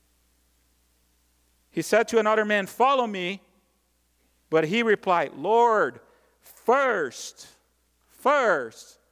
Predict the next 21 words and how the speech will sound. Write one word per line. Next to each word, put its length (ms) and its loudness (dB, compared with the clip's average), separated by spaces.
let 240 -2
me 100 -2
go 300 4
and 180 -4
bury 280 -2
my 180 -2
father." 500 -2
Don't 340 -8
say 320 -6
that 360 -2
in 320 -8
a 40 -10
funeral. 460 -10
Jesus 340 -6
said 220 0
to 100 -4
them, 220 -4
"Let 360 -2
the 80 2
dead 420 -4
bur-, 280 -6